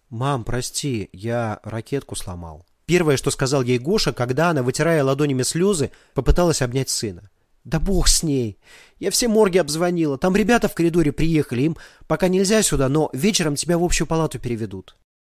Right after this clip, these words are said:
Теннисисты дежурили перед больницей до позднего вечера. По очереди ходили в магазин, чтобы купить себе воду, фрукты, хлеб. В половине одиннадцатого Бориса Аркадьевича пустили на пять минут к Гоше.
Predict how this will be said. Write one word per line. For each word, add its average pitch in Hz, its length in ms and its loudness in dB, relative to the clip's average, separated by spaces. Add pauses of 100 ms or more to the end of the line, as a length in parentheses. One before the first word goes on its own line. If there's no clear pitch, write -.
(160)
Теннисисты 190 540 4
дежурили 175 500 2
перед 156 220 0
больницей 170 480 2
до 147 80 2
позднего 156 380 0
вечера. 123 520 -4 (280)
По 151 80 4
очереди 165 480 4
ходили 143 320 0
в 135 40 0
магазин, 147 440 2
чтобы 127 240 -4
купить 147 260 -4
себе 127 200 0
воду, 160 280 2
фрукты, 156 380 -2
хлеб. 156 400 0 (440)
В - 120 -20
половине 180 340 6
одиннадцатого 170 460 0
Бориса 143 300 0
Аркадьевича 170 420 0
пустили 156 340 -2
на 127 140 -2
пять 139 280 -2
минут 127 280 -4
к - 20 -10
Гоше. 101 460 -6